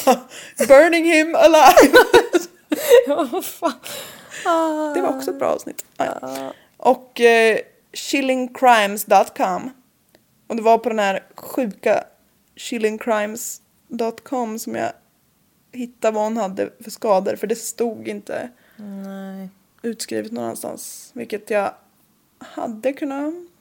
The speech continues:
Speaker 1: leva utan, men... Ja, Jesus. Det här var otroligt mörkt.
Speaker 2: Mm.
Speaker 1: Och alltså,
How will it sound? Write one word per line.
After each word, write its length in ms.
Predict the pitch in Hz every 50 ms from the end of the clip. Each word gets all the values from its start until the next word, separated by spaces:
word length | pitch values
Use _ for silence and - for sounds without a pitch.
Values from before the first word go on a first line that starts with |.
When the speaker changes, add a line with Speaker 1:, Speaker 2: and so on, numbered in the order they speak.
| _ _ _ - _ _ _ _ _
Speaker 1:
leva 280 | - 302 277 262 240 254
utan, 380 | 254 247 247 - 277 285 330 320
men... 220 | 277 269 269 262 _ _ _ _ _ _ _ - - - - - - - - _ _ _ - _ _
Ja, 160 | 226 220 208
Jesus. 440 | 208 214 220 - - 226 - - - _ _ _ _ _ _ _ _ _ _ _ - - _ _ _ _ _ _ _ _ _ _ _ _ _ _ _ _ _ _ _ _ _ _ _ _ _ _ _ _ _ _ _ _ _ _ _ _ _ _ _ _ _ _ _ _ _ _ _ _ _ _ _ _ _ _ _ _ _ _ _ _ _ _ _ _ _ _ _ _ _ _ _ _ _ _ _
Det 120 | - - 233
här 380 | 240 262 285 294 302 294 294 285
var 720 | 285 285 277 277 269 269 269 269 269 262 262 262 262 254
otroligt 600 | 247 247 - _ - - - 226 208 220 262 277
mörkt. 400 | - 240 - - - _ - - _ _ _ _
Speaker 2:
Mm. 420 | 226 202 202 202 202 202 196 196 196 _ _ _ _ _ _ _ _ _ _ _ _ _ _ _ _ _ _ - _ _ _ _ _ _ _ _ _ _ _ _ _ - _ _ _ _ _ _ _ _
Speaker 1:
Och 80 | _ 247
alltså, 260 | 240 240 240 226 208